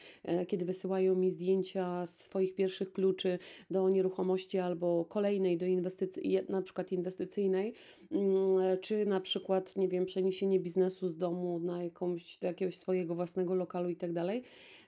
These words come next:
to ja po prostu cieszę się, jakbym to ja zrobiła, tak? Czyli ja się cieszę chyba tak, jakby to było, nie wiem, moje i bardzo często moi klienci mówią, że ja bardziej wierzę w nich,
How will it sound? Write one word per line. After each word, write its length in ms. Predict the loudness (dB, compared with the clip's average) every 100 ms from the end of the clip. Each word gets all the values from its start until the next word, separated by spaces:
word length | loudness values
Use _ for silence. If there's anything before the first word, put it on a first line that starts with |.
| -6
to 140 | -2
ja 300 | 0 0 -2
po 140 | -4
prostu 480 | -4 -2 -4 -2 -4
cieszę 300 | -2 -4 -4
się, 340 | -6 -2 0 0
jakbym 480 | 0 -2 0 2
to 220 | 0 0 2
ja 240 | 2 0
zrobiła, 480 | -2 -4 -4 -4 -4
tak? 220 | -6 -6
Czyli 280 | -2 0 -2 -4 -14 -6
ja 100 | -2
się 140 | -2
cieszę 600 | 0 -2 0 0 2 0 -2
chyba 240 | -4 -4
tak, 200 | -4 -6
jakby 240 | -4 -2 -2
to 120 | -2
było, 240 | 0 4
nie 120 | 4
wiem, 280 | 4 4 2 2
moje 540 | 0 0 0 0 -2 -6 -18 -10
i 40 | -4
bardzo 320 | -4 0 -2
często 360 | 0 -4 -2
moi 200 | 0 0
klienci 420 | 0 0 0 0 0
mówią, 440 | 0 0 0 0
że 380 | 0 0 0 -2
ja 360 | -2 -2 0 0
bardziej 460 | -2 -2 0 -2
wierzę 340 | 0 -2 0 0
w 80 | 4
nich, 360 | 4 4 -2